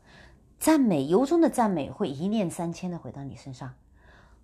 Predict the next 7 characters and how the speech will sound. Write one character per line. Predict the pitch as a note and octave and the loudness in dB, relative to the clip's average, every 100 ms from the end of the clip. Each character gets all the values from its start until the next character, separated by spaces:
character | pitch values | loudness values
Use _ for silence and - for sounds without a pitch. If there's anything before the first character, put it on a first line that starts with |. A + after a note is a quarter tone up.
| _ _ - - - - - - _ - - - | _ _ -20 -20 -20 -20 -20 -20 _ -20 -20 -14
冲 | - E4 | 0 2
口 | E4+ A3 | 4 2
而 | - | 2
出 | F3+ G#3+ | 0 -4
的 | F#3 | -6
批 | - - A3+ | -8 -10 -8
判， | A3+ D#3 | -6 -8